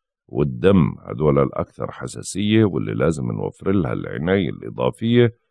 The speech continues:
لأن ولا تصلح هاي الأعضاء تحديدا لعمل عمليات جراحية، فعشان هيك ما بننصح لأي عمليات جراحية إن كان تجميل أو جراحة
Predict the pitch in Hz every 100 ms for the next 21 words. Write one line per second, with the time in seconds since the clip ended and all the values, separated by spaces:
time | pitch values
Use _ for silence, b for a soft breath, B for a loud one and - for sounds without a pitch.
0 | _ _ _ - 82 110 131 117 - 98
1 | 117 123 107 110 - 92 80 - 104 139
2 | 117 - - 76 73 50 - - 76 92
3 | 101 113 120 90 - 55 60 64 104 95
4 | 82 60 64 57 62 80 82 76 - -
5 | 76 82 67 - 62 53 50 50 _ _
6 | _ _ _ _ _ - - 78 62 69
7 | 95 98 _ _ _ - 82 82 98 95
8 | 80 58 87 98 - - - - 92 69
9 | 60 62 82 76 67 52 50 - 50 50
10 | - 78 78 60 67 65 67 104 120 101
11 | - - 139 135 117 _ _ _ _ -
12 | 73 95 95 80 - 73 78